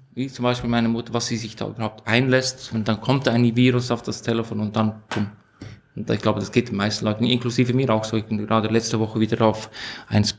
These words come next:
ein, so ein Phishing-E-Mail reingefallen. Und das wird einfach nicht abnehmen, sondern nur noch zunehmen. Und da sichere Ide-, Identitätslösung vom Staat, Cybersecurity ist da ein Thema, das muss alles,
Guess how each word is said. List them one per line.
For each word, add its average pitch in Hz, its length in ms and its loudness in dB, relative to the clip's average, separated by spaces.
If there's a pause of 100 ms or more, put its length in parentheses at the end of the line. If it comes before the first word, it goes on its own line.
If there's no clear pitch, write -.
(140)
ein, - 180 0
so 104 140 2
ein 104 160 2
Phishing-E-Mail 113 1200 0
reingefallen. 107 680 0 (640)
Und 110 160 -8
das - 120 -6
wird 113 140 2
einfach 104 260 -2
nicht 110 240 0
abnehmen, 104 340 0
sondern 101 240 -4
nur 104 100 -2
noch 104 180 -6
zunehmen. - 500 -8 (480)
Und - 140 -10
da 113 180 6
sichere 117 360 2
Ide-, 110 360 2
Identitätslösung 113 1200 0
vom - 180 -6
Staat, 120 580 0 (840)
Cybersecurity 117 920 0
ist - 160 -2
da 113 60 4
ein 110 140 2
Thema, 110 400 4
das 107 220 -8
muss 110 180 -2
alles, 101 520 -4